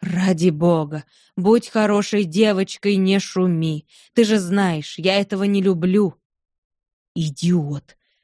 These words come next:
процедила Берта сквозь зубы. Эдвард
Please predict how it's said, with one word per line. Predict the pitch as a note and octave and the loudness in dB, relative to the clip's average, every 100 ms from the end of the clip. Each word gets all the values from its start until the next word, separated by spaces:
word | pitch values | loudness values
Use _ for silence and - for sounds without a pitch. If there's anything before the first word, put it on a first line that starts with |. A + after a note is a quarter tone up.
| _ | _
процедила | - F#3+ - F3 D#3+ D#3+ | -2 -2 -2 -2 0 -2
Берта | D3+ F#3 D4 - | 2 2 2 -2
сквозь | C4 - F#3+ - - | -10 -4 -4 -4 -10
зубы. | D#3 D#3+ D#3+ _ _ _ _ _ _ _ - | -12 -10 -14 _ _ _ _ _ _ _ 0
Эдвард | A#3+ C#4 F3 D#3+ | 2 2 -2 -6